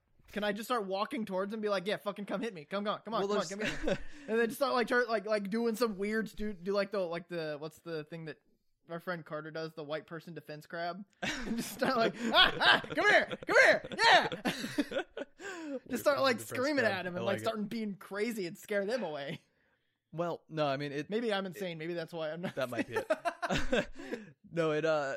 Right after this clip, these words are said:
Speaker 2: I mean, it, it goes to lengths to demonstrate that it has some sort of effect on you that's more than just it's really scary to look at.
Speaker 1: Mm-hmm.
Speaker 2: Um, they make a point of showing people's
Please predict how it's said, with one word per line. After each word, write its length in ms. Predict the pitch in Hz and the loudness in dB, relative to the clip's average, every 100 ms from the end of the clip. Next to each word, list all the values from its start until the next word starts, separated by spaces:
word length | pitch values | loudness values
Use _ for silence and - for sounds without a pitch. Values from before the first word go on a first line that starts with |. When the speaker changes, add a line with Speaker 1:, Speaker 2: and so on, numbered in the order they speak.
| - - | -8 -8
Speaker 2:
I 60 | 175 | -4
mean, 160 | 185 | -2
it, 160 | 180 165 165 | -4 -6 -4
it 180 | 175 | -4
goes 240 | 170 196 - | 0 -2 -2
to 80 | 165 | -6
lengths 320 | 151 147 - | -6 -8 -10
to 60 | |
demonstrate 480 | 135 127 127 139 127 | -4 -4 -4 -8 -8
that 80 | 117 | -10
it 100 | 110 | -6
has 240 | 117 113 | -4 -4
some 640 | - - - - - 123 127 | -6 -12 -12 -12 -6 -6 -6
sort 320 | - 139 127 | -8 -6 -6
of 120 | 117 110 | -6 -10
effect 500 | - 117 113 - 123 | -12 -10 -10 -10 -10
on 200 | 120 120 | -10 -8
you 100 | 113 | -8
that's 220 | 110 - | -10 -12
more 320 | 110 113 113 | -10 -6 -6
than 180 | 113 110 | -6 -10
just 340 | 113 104 - - 104 _ | -8 -10 -10 -20 -20 _
it's 220 | - 110 107 | -18 -16 -14
really 300 | 107 107 104 | -12 -12 -12
scary 420 | - 101 110 107 | -14 -12 -12 -12
to 80 | 85 | -12
look 300 | 82 - 151 | -14 -6 -4
at. 280 | 165 - - 185 | -4 -6 -20 -16
Speaker 1:
Mm-hmm. 680 | 165 165 160 _ _ - 117 | -16 -14 -18 _ _ -14 -8
Speaker 2:
Um, 380 | 110 101 98 - _ - | -8 -8 -14 -20 _ -14
they 60 | 120 | -10
make 180 | 123 120 | -8 -10
a 40 | |
point 200 | - 113 | -12 -10
of 80 | 107 | -10
showing 220 | - 113 | -10 -10
people's 340 | 110 123 110 | -10 -10 -10